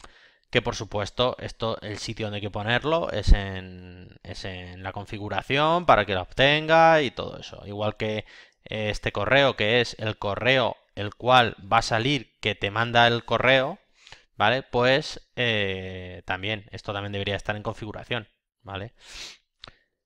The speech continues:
Pues ya tendríamos nuestro método de, de, del send email. Ahora vamos a crear una interfaz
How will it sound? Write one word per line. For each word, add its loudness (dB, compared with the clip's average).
Pues 4
ya 4
tendríamos 2
nuestro -2
método 2
de, -4
de, -10
del -6
send -2
email. -6
Ahora 4
vamos -2
a -6
crear 2
una -6
interfaz 0